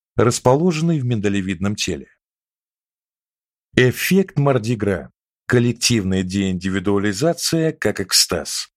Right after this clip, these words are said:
В Древней Греции Дионис занимал среди богов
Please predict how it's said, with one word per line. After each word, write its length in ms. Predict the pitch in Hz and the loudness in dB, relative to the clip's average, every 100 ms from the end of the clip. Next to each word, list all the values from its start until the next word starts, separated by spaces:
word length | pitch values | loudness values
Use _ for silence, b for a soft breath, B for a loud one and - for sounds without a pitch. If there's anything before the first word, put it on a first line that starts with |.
| _ _ _ _ _ | _ _ _ _ _
В 120 | 101 98 | -4 0
Древней 440 | 117 120 110 113 | 2 2 0 0
Греции 680 | 113 180 180 - 92 85 82 _ _ - | 0 0 0 -2 -2 -2 -6 _ _ -6
Дионис 480 | 101 120 165 196 156 | 0 2 4 2 2
занимал 420 | 131 135 131 123 | 0 0 2 0
среди 300 | - 110 107 | -2 -4 -2
богов 500 | 104 113 143 170 - | 0 0 0 -4 -4